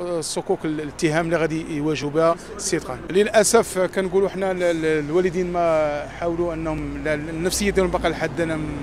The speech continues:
مصدومين من الواقعة، ما قدروش يعطوا التصريحات ديالهم. آه، غالبًا، غالبًا أنا كنقول أقر على هذا الكلام أن، آه، الأمهات ما كي-،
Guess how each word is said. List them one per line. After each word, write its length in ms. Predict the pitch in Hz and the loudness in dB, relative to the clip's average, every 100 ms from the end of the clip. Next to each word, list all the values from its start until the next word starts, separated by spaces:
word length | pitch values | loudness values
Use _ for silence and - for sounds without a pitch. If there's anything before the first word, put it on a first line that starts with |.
| - - - | -8 -6 -6
مصدومين 480 | - 185 190 185 165 - - - 156 | 0 2 4 4 2 -4 -8 -8 -4
من 80 | 160 | -2
الواقعة، 480 | 156 185 175 147 170 - 151 | 2 2 2 0 0 -4 -8
ما 60 | |
قدروش 300 | 143 165 180 | -6 -4 -4
يعطوا 200 | 165 156 | -2 -2
التصريحات 380 | 160 - 165 151 | -4 -2 -4 -4
ديالهم. 320 | 147 156 190 214 - - - - - | -2 2 2 0 -10 -12 -12 -10 -4
آه، 880 | 170 170 170 165 160 156 147 143 - - - - - - - - - - | 2 2 4 2 2 2 0 0 -4 -8 -14 -16 -16 -16 -16 -16 -14 -4
غالبًا، 460 | 156 226 202 135 117 110 - - | 6 8 8 4 -6 -12 -16 0
غالبًا 300 | 165 170 156 | 2 4 2
أنا 120 | 160 | -2
كنقول 440 | 160 160 156 170 151 | -2 -2 0 0 0
أقر 380 | 147 - 170 | -4 0 2
على 200 | 139 147 | 2 0
هذا 80 | 147 | -2
الكلام 300 | 127 170 196 - - - - - | -4 -2 -2 -4 -14 -16 -14 -8
أن، 200 | 165 180 | -4 2
آه، 880 | 185 185 175 170 95 - 85 90 - | 4 4 2 0 -4 -6 -8 -8 -8
الأمهات 680 | 147 175 185 196 180 208 175 | -8 -2 2 4 6 6 4
ما 60 | |
كي-، 140 | 170 | -2